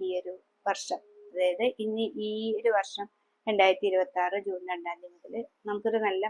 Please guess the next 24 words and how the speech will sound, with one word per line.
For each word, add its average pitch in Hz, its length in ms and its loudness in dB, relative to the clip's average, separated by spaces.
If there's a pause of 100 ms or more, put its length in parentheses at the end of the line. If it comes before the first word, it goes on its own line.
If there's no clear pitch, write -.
മാറ്റങ്ങളെ, 185 500 -10 (760)
ആ, - 80 2 (100)
പ്രതീക്ഷ 196 440 2 (440)
ഉണ്ടാവും. 175 360 -4 (480)
അപ്പൊ 269 140 8 (280)
ഇതിന് 254 220 4 (120)
ഉപാസന 226 400 6 (100)
വേണം, 269 220 2 (400)
നന്നായിട്ട് 190 680 -2
നമ്മൾ 247 260 2
പ്രാർത്ഥിക്കണം. 208 640 0 (520)
അതാണ് 190 320 2 (100)
നമുക്ക് 240 300 0
ഇതില് 226 220 6 (120)
അടിസ്ഥാനമായിട്ട് 190 760 0
പറയുന്നത്. 180 460 -4 (240)
എന്ന് 185 160 -2
വെച്ചാൽ 196 220 -4 (100)
അഷ്ടമ 214 380 -2 (200)
ഭാവമാണ്, 190 560 -2 (680)
ഇഷ്ടസ്ഥാനമാണെങ്കിലും 214 1500 4 (180)
ഭാവം 185 360 -2
കൊണ്ട് 196 180 -2
അഷ്ടമമായി, 185 680 -8